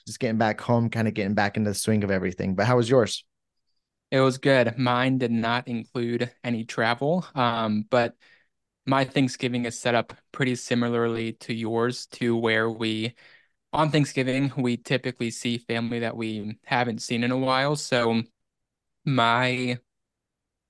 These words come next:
Speaker 2: my grandma and her brother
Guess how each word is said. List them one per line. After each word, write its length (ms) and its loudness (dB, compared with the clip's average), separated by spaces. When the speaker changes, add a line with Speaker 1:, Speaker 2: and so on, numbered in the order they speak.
Speaker 2:
my 160 4
grandma 460 2
and 180 0
her 120 0
brother 480 -2